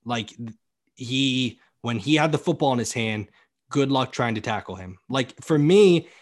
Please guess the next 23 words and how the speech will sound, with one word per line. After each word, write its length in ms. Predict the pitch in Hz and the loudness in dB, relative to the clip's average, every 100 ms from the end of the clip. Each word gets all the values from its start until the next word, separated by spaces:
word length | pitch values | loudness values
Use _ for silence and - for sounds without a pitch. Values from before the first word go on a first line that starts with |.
| _ | _
him 260 | - 170 190 | 0 4 4
and 180 | 151 131 | 4 2
Najee, 440 | 131 139 131 147 | 2 2 2 2
I 80 | 131 | 2
think 220 | 160 120 | -2 -2
Najee 460 | 127 131 120 123 113 | 0 0 0 -2 -4
is 140 | 104 | -6
better, 500 | 98 101 139 151 147 _ _ _ _ | -8 -4 0 -2 -4 _ _ _ _
but 140 | 131 117 | -4 0
I 140 | 131 147 | 2 4
don't 200 | 151 139 | 2 0
think, 280 | 139 127 | -2 -2
like, 160 | 123 113 | -2 -4
Javonte 480 | 113 117 120 - 120 | -2 0 -2 -2 -4
Williams 560 | 110 113 104 101 98 | -4 -4 -6 -8 -8
is, 420 | 101 98 95 - - _ _ - | -8 -8 -8 -10 -12 _ _ -4
I 120 | 143 | -2
think 200 | 143 160 | 2 0
he's 180 | 160 131 | 0 -2
a 40 | 120 | -2
first 300 | 139 131 - | -2 -2 -2
round 240 | 110 101 | -2 -4
talent. 460 | - 120 131 165 | -6 -2 -2 -4